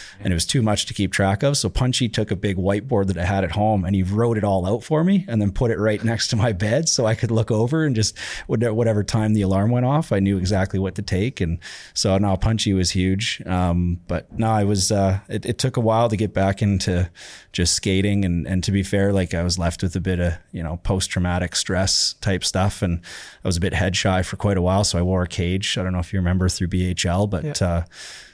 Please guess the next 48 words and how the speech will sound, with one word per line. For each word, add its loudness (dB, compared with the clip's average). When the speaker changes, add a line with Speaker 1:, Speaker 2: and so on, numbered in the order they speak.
Speaker 1:
that 0
was 0
just 0
literally 2
not 2
because 0
of 0
any, 2
any 2
worry 0
of, -2
of -6
injuring 2
it. 0
It 2
was 0
just -2
to 0
get 0
my 0
head -2
around 0
being -4
in 0
close 0
quarters 0
again 0
and -2
in 0
the 2
corners 0
and, 0
and 0
all 2
that 0
stuff. -2
Um, 0
you -2
know, 0
it's -4
just, -4
you -4
got, -2
you 0
got, 0
I -2
got 0
a, -2